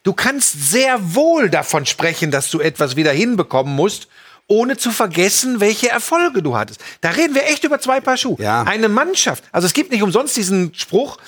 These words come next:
Speaker 1: die größten Fehler machst du im Erfolg. So.
Speaker 2: Ja.
Speaker 1: Und eine Mannschaft kann sehr wohl, und das ist übrigens bei Eintracht Frankfurt zu beobachten,
Speaker 2: Ja.
Speaker 1: in Zügen in der Rückrunde,
Speaker 2: Ja.
Speaker 1: trotz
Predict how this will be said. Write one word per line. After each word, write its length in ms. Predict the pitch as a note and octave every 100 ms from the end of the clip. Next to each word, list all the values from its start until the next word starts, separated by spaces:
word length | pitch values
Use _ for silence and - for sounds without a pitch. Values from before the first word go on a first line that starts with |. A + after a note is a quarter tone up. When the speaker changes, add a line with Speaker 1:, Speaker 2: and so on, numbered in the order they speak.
| - _ _ -
Speaker 1:
die 60 | D#3+
größten 340 | G#3+ D#4 F3
Fehler 260 | D#3+ C4 A3+
machst 220 | A3 -
du 40 |
im 100 | A3
Erfolg. 360 | F#3+ F3 D3+ G#2 _
So. 140 | - D#3
Speaker 2:
Ja. 140 | F#2+ - - - _
Speaker 1:
Und 120 | -
eine 200 | A3 B3
Mannschaft 500 | A3 C4 F4+ F4 -
kann 300 | - C4 B3+
sehr 480 | G3+ A3 D#4+ F#4 F4+ D#4+
wohl, 300 | D#4 F4 D#4
und 60 | A#3
das 80 |
ist 60 | A3+
übrigens 220 | C#4 D4 -
bei 100 | -
Eintracht 320 | E4 C#4+ C#4
Frankfurt 460 | - D4+ C#4 D4+ -
zu 140 | C4+
beobachten, 720 | - - - - D#4 - -
Speaker 2:
Ja. 160 | G#3+ G#3+
Speaker 1:
in 40 |
Zügen 360 | - C4+ D4 E4
in 80 | C#4+
der 160 | C4
Rückrunde, 400 | C#4 C#4+ A#3 G3+
Speaker 2:
Ja. 240 | G3 G3 - _ _ - _
Speaker 1:
trotz 440 | - D4 D4+ -